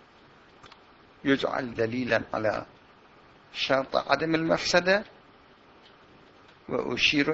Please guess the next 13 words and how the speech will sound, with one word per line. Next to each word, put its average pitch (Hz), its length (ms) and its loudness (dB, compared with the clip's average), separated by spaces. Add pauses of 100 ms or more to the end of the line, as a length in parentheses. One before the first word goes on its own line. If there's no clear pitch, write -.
إلى 143 200 8
خير 175 500 8
ما 107 200 0 (920)
يجعل 123 480 -2
دليلا 113 440 0 (120)
على 107 420 -4
شرط - 380 -2
المصلحة. 185 760 0 (2250)
أشير 139 260 2
إلى 131 220 0
هذين 151 500 4 (520)
حتى 139 300 0
تطالعوا، 196 800 4